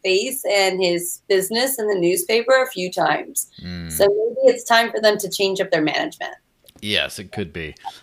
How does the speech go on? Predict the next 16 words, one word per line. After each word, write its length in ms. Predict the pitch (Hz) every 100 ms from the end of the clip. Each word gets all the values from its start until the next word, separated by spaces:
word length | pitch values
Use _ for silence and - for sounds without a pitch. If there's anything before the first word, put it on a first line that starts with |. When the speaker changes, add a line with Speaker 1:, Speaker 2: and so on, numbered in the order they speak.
| _
Speaker 2:
Um, 280 | - 95 90 -
I 120 | 110
believe 640 | 110 117 104 127 262 -
the 80 | 107
last 380 | 92 131 147 -
time 240 | 87 78
I 120 | 71
was 140 | 76 76
on 240 | 71 73
here, 340 | 76 69 - -
I 40 |
was 120 | 82 -
chatting 400 | - 78 76 85
about, 560 | 78 73 73 71 67 _ -
uh, 400 | 76 67 62 - - _ _ _ _ -
BitMEX 680 | 110 78 65 - - -